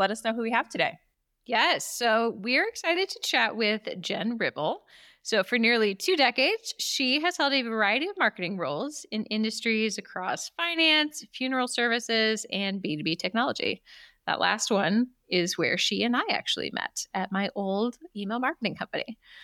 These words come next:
Speaker 2: So in all that time, she has learned how to craft content that really resonates with an audience and make really complex ideas digestible. She also has a knack for transforming even the driest of topics into content that people actually want to read.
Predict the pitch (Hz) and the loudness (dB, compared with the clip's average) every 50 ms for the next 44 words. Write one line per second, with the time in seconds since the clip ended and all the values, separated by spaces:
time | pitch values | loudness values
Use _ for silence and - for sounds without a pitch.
0 | - - - _ _ - - 269 233 220 233 208 - 262 240 214 233 247 294 349 | -20 -20 -20 _ _ 0 2 4 6 6 4 2 0 -4 -2 2 4 6 6 6
1 | 359 349 - - 214 196 277 440 - - - 349 339 359 330 311 285 269 277 277 | 4 4 2 0 0 2 2 0 0 0 2 4 4 4 4 2 4 4 4 2
2 | - - 247 254 247 247 233 - 233 214 220 - - - 190 180 175 180 - - | 0 2 2 4 4 4 2 0 -2 -2 -2 -4 -6 -4 -2 0 0 -2 -4 -6
3 | - 185 190 185 - - 175 190 - - - 175 180 175 160 147 - - 202 - | -4 -4 -4 -2 -2 -4 -2 -2 -2 -2 0 0 2 2 2 2 2 0 0 -2
4 | - 139 196 262 302 - - - 269 - 302 285 - 123 156 170 - - 220 320 | -2 0 0 0 0 -2 -4 -4 -2 0 0 2 2 2 2 2 0 0 0 -2
5 | - - - - - _ _ _ _ _ _ _ _ _ - 220 240 240 240 240 | -2 -4 -6 -8 -8 _ _ _ _ _ _ _ _ _ -2 0 2 2 4 2
6 | 240 233 220 - 226 254 262 269 - - 269 262 262 247 - 254 240 226 - - | 2 0 -2 0 0 0 0 0 0 -2 0 0 0 0 0 -2 -4 -2 -2 -2
7 | 233 233 - - 220 208 202 208 190 180 190 190 180 - - _ - 190 196 202 | -2 -2 -2 -2 -2 -2 0 -2 -2 -2 -2 -4 -6 -10 -10 _ -4 -2 0 2
8 | 202 - - - - - - - _ _ _ _ _ _ _ - - - 226 - | 0 0 0 -4 -10 -14 -14 -20 _ _ _ _ _ _ _ -10 -6 -6 -6 -2
9 | - - 220 269 - - 285 285 285 285 262 - 254 240 233 220 214 214 - - | 2 2 2 2 2 2 2 2 2 2 0 0 0 0 2 2 2 0 -2 -4
10 | _ - 202 208 208 202 - 208 190 190 190 - - 190 190 196 190 190 - 180 | _ 0 0 0 0 0 -2 -4 -4 -4 -4 -2 -2 0 0 2 2 2 2 0
11 | 202 202 190 190 185 202 202 190 165 185 185 - 233 208 156 165 - - 160 - | 0 0 0 0 0 -2 -2 -2 0 2 4 4 6 4 4 2 0 -2 -2 0
12 | - 185 160 - - 147 151 226 - - - - - - 175 - 208 - - 175 | 2 2 2 2 2 0 0 0 -2 -4 -4 -4 -4 -6 -8 -8 -10 -6 -4 -4
13 | - - - 151 - - - 185 - - 139 - 170 - - - - - - - | -4 -2 -2 -4 -4 -4 -6 -8 -8 -8 -6 -6 -6 -6 -6 -6 -8 -6 -6 -6
14 | - - 220 233 226 214 - - - - - 226 277 294 - - - | -4 -4 -4 -4 -4 -6 -8 -8 -10 -14 -12 -10 -8 -8 -8 -8 -10